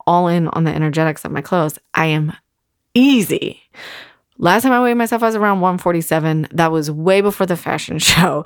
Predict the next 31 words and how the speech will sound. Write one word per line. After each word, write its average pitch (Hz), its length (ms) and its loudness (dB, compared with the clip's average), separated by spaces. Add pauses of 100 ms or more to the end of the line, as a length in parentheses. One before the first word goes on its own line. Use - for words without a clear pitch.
(340)
That 190 120 4
was 180 140 2
way 214 240 4
before 240 240 0
the 208 80 2
Mexican 160 480 0
I 156 80 2
just 156 260 -2
ate 165 140 0
for 180 120 0
lunch. 156 380 0 (300)
That 190 120 4
was 180 160 2
way 180 260 2
before. 135 500 0
So 165 260 0
who 208 340 0
knows? 156 360 -4
I 151 100 0
could 165 160 0
even 160 220 0
be 156 120 0
creeping 170 360 -2
up 160 120 -4
into 156 160 -4
the 156 100 -2
one 156 160 -2
fifties - 340 -6
at - 80 -4
this - 80 -16
point. - 220 -8